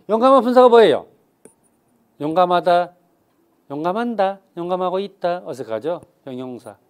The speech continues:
용감한, 무모한 형용사예요. 칠십육 번. 시키는 일은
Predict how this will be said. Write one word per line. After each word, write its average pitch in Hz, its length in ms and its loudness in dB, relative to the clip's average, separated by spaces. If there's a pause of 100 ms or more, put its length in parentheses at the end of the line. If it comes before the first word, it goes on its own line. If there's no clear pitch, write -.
(320)
용감한, 113 540 -12
무모한 123 320 -14
형용사예요. 101 600 -18 (2250)
칠십육 175 480 -6
번. 180 260 2
시키는 240 560 -6
일은 220 340 -2